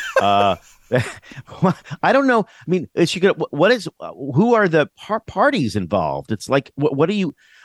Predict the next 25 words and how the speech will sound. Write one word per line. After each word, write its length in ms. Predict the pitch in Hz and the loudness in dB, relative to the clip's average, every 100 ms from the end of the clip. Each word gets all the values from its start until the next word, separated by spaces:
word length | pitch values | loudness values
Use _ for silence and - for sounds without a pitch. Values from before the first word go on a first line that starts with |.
| - | -2
are 80 | |
you 180 | 151 202 | 2 2
representing 720 | 127 165 - 127 151 151 156 | 2 0 0 0 0 -2 -2
American 320 | 127 127 135 117 | 0 0 0 -2
interests 400 | 131 135 131 - | -4 -4 -10 -4
to 120 | 120 | 0
the, 240 | 110 104 | 2 2
the, 200 | 98 95 - | 0 -2 -2
the, 320 | 104 95 65 | -4 -4 -6
the 120 | 82 | -10
plant 340 | 90 - 113 - | -10 -2 -2 0
and 160 | 101 - | -2 0
animal 260 | 110 139 | 0 0
kingdom? 400 | - 175 175 180 | 0 -2 0 0
Are 120 | 104 | 0
you 120 | 98 98 | 0 0
represent, 420 | 110 - 117 120 - - - | -2 -4 -6 -6 -8 -20 -8
th-, 120 | 175 | 0
there's 160 | 185 - | 0 2
so 160 | 220 | 2
many 140 | 202 135 | 2 2
things 200 | 123 113 | 2 2
wrong 180 | 139 127 | 2 2
with 100 | 90 | -2
this. 140 | - | -6